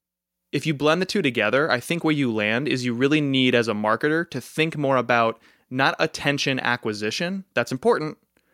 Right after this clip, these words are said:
but attention retention. In other words, it's never been easier to get in front of people. We just have so many channels and so many ways and so many methodologies, but it's really, really hard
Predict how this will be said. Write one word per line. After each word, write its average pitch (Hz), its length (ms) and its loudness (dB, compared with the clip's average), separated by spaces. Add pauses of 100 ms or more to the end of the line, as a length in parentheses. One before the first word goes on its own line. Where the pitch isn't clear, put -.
(140)
but 135 220 0
attention 143 720 -2 (340)
retention. 117 680 -2 (360)
In 131 120 -4
other 139 180 2
words, 131 320 0 (840)
it's 151 180 -2
never 156 180 0
been 170 120 0
easier 139 280 -2
to 123 80 -2
get 117 180 -4
in 120 80 -10
front 123 220 0
of 98 100 -10
people. 104 380 -10 (100)
We 127 100 -8
just 117 140 -8
have - 80 -14
so - 160 -4
many 127 140 -2
channels 113 360 -6
and 110 80 -14
so 123 140 -4
many 123 140 -2
ways 107 340 -2
and 104 80 -12
so 123 140 -4
many 123 120 -2
methodologies, 104 720 -2 (280)
but 151 100 2
it's 165 120 -2
really, 170 580 -2
really 143 440 0
hard 113 460 -4